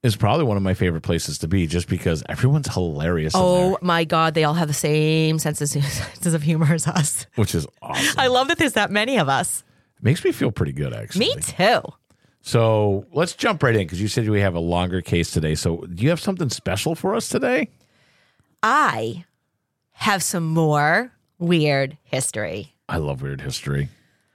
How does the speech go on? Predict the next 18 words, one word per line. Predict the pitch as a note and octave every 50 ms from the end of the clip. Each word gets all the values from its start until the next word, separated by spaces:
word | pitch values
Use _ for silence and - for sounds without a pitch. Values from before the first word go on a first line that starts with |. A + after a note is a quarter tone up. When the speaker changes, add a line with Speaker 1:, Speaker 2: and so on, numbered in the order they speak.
| _ _ _ _ _
Speaker 2:
Guys, | - A3+ G3 F3 E3+ D3 - - - -
I | F3+ F#3
was | F#3 F3+
just | - C4+ - -
telling | - F3+ D#3+ D#3+ C#3+
Mark, | C#3 - - - - - - - _ _ _ _ _ _ _ _ _ _ _ _ - -
sometimes | A3 A#3+ C#4 D#4+ G4 G#4 F4 E4+
I | D4
think | C#4 A#3+ G#3 F#3+
I'm | F#3
gonna | F3+ E3+ D#3+
run | D#3 D#3+ D#3+ D#3+
out | D#3 D#3 D#3
of | F3
weird | F#3+ G3 G3+ G3+
history | A3+ A#3 A3+ - - C#4 C#4 D4+ E4 E4+ - _ _ _ _ _ _ _ _ _ _ _ _ _ -
'cause, | - G#3 F3+ E3
like, | E3 D#3+ D#3+ D3+ -